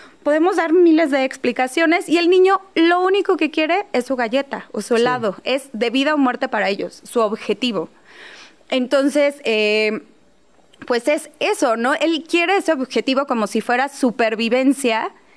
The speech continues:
Speaker 1: Y aquí la situación es cómo como adultos no nos desbordamos.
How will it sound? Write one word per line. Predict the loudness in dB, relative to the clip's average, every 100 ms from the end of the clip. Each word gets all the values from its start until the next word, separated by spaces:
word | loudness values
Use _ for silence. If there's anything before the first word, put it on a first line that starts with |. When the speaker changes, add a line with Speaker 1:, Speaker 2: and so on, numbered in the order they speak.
| _ -20 -8
Speaker 1:
Y | -4
aquí | -4 0 0
la | 2
situación | 0 0 0 0 0
es | 0
cómo | -2 0 0
como | 0 -2
adultos | 0 -2 -2 0
no | 0 2
nos | 0 0
desbordamos. | -2 -2 -4 -4 -4 -6 -10 -14